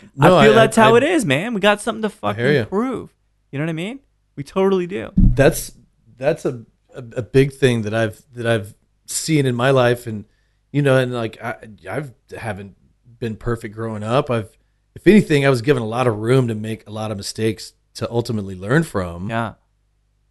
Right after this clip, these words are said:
Speaker 1: It's kind of a long form, roundabout way of succeeding, but
Speaker 2: Sure.
Speaker 1: you know, it, it, if, if you gotta learn,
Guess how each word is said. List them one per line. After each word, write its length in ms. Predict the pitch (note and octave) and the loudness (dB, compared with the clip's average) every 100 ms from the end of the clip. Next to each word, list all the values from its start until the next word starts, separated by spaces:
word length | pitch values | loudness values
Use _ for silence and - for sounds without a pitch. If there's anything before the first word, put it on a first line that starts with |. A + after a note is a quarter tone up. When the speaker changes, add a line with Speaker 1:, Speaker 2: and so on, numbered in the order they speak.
| - | -20
Speaker 1:
It's 100 | - | -12
kind 160 | - C3+ | -2 0
of 80 | A#2 | 2
a 200 | A2 G2+ | 2 0
long 760 | F#2 F#2+ G#2+ A#2+ B2 B2 A#2+ - _ | -4 -6 0 2 2 2 -4 -10 _
form, 540 | _ B2+ A#2+ A#2 A2 | _ -2 0 2 0
roundabout 600 | G#2 G#2+ A#2+ A#2+ G#2+ G2 | -2 -6 -2 0 0 0
way 380 | G#2+ A#2 A#2+ A#2 | 2 6 6 6
of 340 | G#2 G2+ F#2 _ _ _ _ _ _ | 0 -8 -10 _ _ _ _ _ _
succeeding, 760 | - A#2 - C3 F3+ B2 B2+ A#2 | -14 -10 -4 0 2 2 2 0
but 280 | A2+ G2+ | 0 0
Speaker 2:
Sure. 280 | B2+ G#3 G3+ - | 0 -2 -2 -8
Speaker 1:
you 200 | A#2 G#2+ | -8 -6
know, 240 | G#2 A2+ | -4 0
it, 220 | A2+ A2 A#2+ | 0 -2 -4
it, 260 | A2 G#2+ | -6 -6
if, 320 | A2 G#2+ - G#2+ | -12 -14 -14 -16
if 160 | - | -8
you 60 | A#2+ | -2
gotta 180 | C3 A#2+ | 0 2
learn, 520 | A#2+ B2+ B2+ B2 | 2 2 0 -2